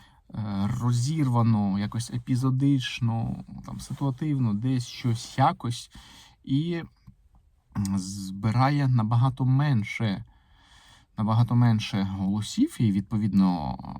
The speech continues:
велика кількість петицій ідуть в нікуди через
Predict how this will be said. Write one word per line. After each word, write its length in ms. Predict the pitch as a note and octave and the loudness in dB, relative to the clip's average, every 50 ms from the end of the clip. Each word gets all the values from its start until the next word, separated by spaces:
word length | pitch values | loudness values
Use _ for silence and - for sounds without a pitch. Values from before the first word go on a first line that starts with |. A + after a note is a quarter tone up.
| - - - | -14 -16 -14
велика 520 | - - F#2+ G2+ A2+ A#2+ B2+ B2 A#2 G#2 | -12 -8 -2 0 2 2 2 2 0 -2
кількість 560 | G2 - - G#2 F#2+ - - G2+ G2+ - - - | -4 -2 -2 -4 -4 -4 -6 -10 -12 -12 -16 -16
петицій 680 | - - A#2 A#2 - B2 A#2 A#2 - - G2 B1+ - - _ | -8 -8 -6 -2 0 0 0 0 -2 -4 -6 -6 -8 -10 _
ідуть 420 | - G#2+ G#2 A#2 A2 G#2+ - - - | -8 -6 -4 -4 -6 -6 -6 -2 0
в 40 | |
нікуди 580 | A2+ A2+ A#2 - - D#3 F#3 G3 F3 B2 G2 F#2+ - - - - - - _ _ _ | 2 2 0 -2 -4 -2 0 2 2 2 2 0 -4 -12 -20 -20 -20 -20 _ _ _
через 560 | - - - C3 C#3+ D#3 D#3 D3+ D3+ D3 C#3 | -6 -2 0 0 0 0 -4 -8 -4 -2 0